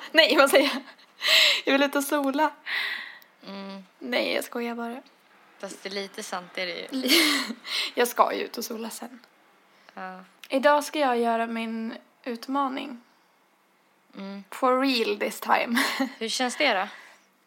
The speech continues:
Speaker 1: Jobbigt för att jag var så himla korkad för jag åt två ägg till frukost.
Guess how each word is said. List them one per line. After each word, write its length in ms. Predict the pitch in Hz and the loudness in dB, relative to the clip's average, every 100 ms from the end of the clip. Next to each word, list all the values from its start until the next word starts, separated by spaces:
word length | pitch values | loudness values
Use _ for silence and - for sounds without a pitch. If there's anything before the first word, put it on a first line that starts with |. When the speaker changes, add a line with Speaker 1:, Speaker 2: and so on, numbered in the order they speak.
| 269 | 4
Speaker 1:
Jobbigt 380 | 285 262 302 - | 4 4 -2 2
för 100 | 240 | 0
att 200 | 240 - _ _ _ - | 0 -20 _ _ _ 2
jag 140 | 262 | 4
var 60 | 269 | 4
så 100 | 269 | 0
himla 180 | 254 | -2
korkad 640 | 240 277 254 254 311 226 220 | 0 0 0 0 0 0 -2
för 120 | 233 | 2
jag 200 | 233 233 | 4 4
åt 340 | 277 269 - | 4 2 -8
två 280 | - 254 220 311 | -8 -2 -2 -2
ägg 240 | 277 208 | -4 -6
till 140 | 240 | -14
frukost. 600 | - 311 - - - - | -10 -10 -8 -8 -8 -12